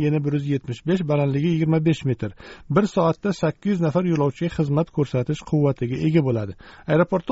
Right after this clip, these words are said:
ochiq osmon rejimi qo'llaniladi. Kargo xizmati ham yo'lga qo'yilgan. Yangi terminal kelgusi oyda foydalanishga topshiriladi. Avvalroq Prezident matbuot xizmati Shavkat Mirziyoyev o'ninchi fevral kuni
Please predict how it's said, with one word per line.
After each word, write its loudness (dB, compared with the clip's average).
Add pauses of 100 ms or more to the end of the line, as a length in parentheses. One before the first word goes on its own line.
ochiq -2
osmon 2
rejimi 0
qo'llaniladi. 4 (380)
Kargo 4
xizmati -2
ham 0 (100)
yo'lga -2
qo'yilgan. 4 (480)
Yangi 4 (100)
terminal 4
kelgusi 0
oyda 4
foydalanishga 0
topshiriladi. -2
Avvalroq 0
Prezident 2
matbuot -2
xizmati 2
Shavkat 0
Mirziyoyev 0
o'ninchi -2
fevral 0
kuni 0